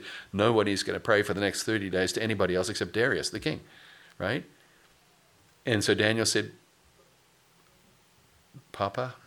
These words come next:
I will not stop praying to you." And he opened his windows wide and knelt in front of his window and prayed openly three times a day, as he had always done, as was his habit. He was in the habit of living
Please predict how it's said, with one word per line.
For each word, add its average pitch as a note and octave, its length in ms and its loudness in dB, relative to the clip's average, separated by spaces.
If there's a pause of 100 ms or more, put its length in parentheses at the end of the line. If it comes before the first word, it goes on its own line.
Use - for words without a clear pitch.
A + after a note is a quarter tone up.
(200)
I F2+ 140 -4
will F#2+ 180 -2
not G2 220 -4
stop - 240 -4
praying G2+ 300 -2
to F2+ 80 -6
you." G2 260 -2
And F2+ 120 -8
he G2 100 -6
opened G#2 280 -4
his F#2+ 140 -6
windows G#2+ 320 -2
wide G2 340 0
and F#2 140 -6
knelt G#2 260 -4
in F2+ 80 -10
front G#2 220 -6
of G2+ 60 -8
his G2 200 -2 (240)
window G2 340 2
and F2+ 140 -4
prayed G#2 220 0
openly G2 480 0 (440)
three G2 220 -2
times A2 300 0
a A#2+ 40 -4
day, F#2+ 220 -2
as F#2 200 -4
he F#2 80 -10
had F#2+ 260 -2
always A2+ 360 0
done, E2+ 200 -6
as F#2+ 200 -4
was G2+ 180 -6
his G#2 160 -6
habit. B2 320 -4
He C#3 100 0
was G#2+ 200 2
in G2+ 200 -6
the F2+ 100 -4
habit - 440 -2
of F#2+ 140 -6
living A#2 300 -4